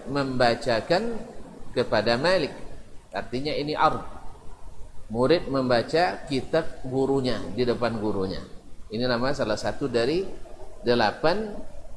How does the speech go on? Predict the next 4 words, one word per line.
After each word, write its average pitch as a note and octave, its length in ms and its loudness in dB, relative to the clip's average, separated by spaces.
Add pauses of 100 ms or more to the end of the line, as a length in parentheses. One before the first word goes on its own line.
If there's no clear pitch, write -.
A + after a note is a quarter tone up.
cara B2+ 400 4
periwayatan B2 960 2
hadis, - 640 -4 (800)
yaitu G#2+ 480 -2